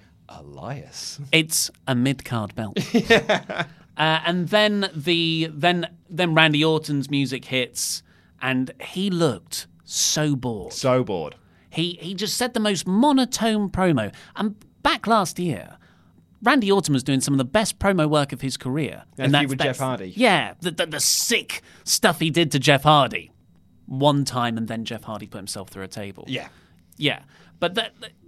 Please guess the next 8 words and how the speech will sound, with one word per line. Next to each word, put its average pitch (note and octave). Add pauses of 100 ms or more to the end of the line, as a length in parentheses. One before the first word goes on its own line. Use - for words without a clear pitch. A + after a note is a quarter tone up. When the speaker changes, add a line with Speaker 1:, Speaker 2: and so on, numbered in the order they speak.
(640)
Speaker 2:
if E3+
you G3+
put G#3+
that G3
alongside C#3+
his C3
performance B2+
here, C#3